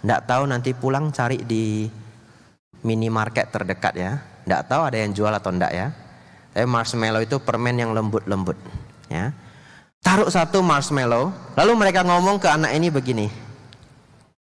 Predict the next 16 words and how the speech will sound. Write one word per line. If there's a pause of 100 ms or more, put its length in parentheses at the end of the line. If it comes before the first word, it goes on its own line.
(560)
"Kamu
harus
tunggu
lima
belas
menit. (1400)
Ya, (240)
nanti
lima
belas
menit
lagi
kami
balik. (1000)
Jangan
dimakan."